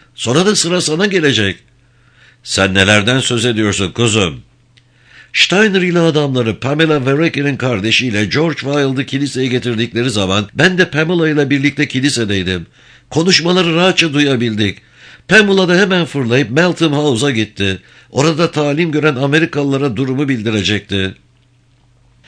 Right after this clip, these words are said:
Devlin kızı kolundan yakaladı. "Gideli ne kadar oldu? Allah belanı versin, söylesene ne kadar oldu?" "Amerikalılar herhalde kiliseye varmışlardır. Rüzgarın yönü uygun olsaydı silah seslerini de duyabilirdin."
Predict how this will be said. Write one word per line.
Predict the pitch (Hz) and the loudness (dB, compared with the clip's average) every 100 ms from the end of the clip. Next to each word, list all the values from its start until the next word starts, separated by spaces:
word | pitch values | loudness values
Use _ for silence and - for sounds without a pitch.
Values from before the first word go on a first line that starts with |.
| - - - - | -20 -20 -14 0
Devlin | 135 147 151 139 | 2 2 0 -2
kızı | 139 117 | -4 -4
kolundan | 113 117 101 98 | -2 -4 -2 -2
yakaladı. | 92 80 82 78 69 71 - _ _ 82 | -2 -2 -2 -4 -6 -10 -12 _ _ -8
"Gideli | 85 87 95 | -2 0 2
ne | 110 | 2
kadar | 110 101 | 2 2
oldu? | 92 90 80 90 90 _ _ _ | 0 -2 -2 -6 -6 _ _ _
Allah | 90 110 120 - | 0 2 2 4
belanı | 120 123 139 | 4 4 2
versin, | 120 95 87 | 2 2 0
söylesene | 104 120 123 139 123 | 0 2 2 2 2
ne | 110 | 2
kadar | 120 117 110 | 2 2 2
oldu?" | 98 87 78 71 - _ _ _ _ - - - | 0 0 -2 -4 -8 _ _ _ _ -20 -20 -6
"Amerikalılar | 120 175 185 196 190 175 | 0 2 2 2 2 2
herhalde | 190 185 175 165 | 2 2 0 -2
kiliseye | 170 160 165 165 | -2 -2 0 2
varmışlardır. | 156 147 160 165 123 101 87 87 - - - - | 2 2 0 0 0 -2 -2 -4 -6 -20 -20 -4
Rüzgarın | 123 120 131 165 | -2 0 0 0
yönü | 165 165 | 0 0
uygun | 156 151 147 156 | 2 2 2 0
olsaydı | 156 151 185 156 | 0 0 0 0
silah | - 151 156 | 0 0 0
seslerini | 151 151 - 156 175 | 0 -2 -2 -2 0
de | 165 123 | -2 0
duyabilirdin." | 131 117 110 101 101 90 95 | 0 0 -2 -2 -4 -4 -4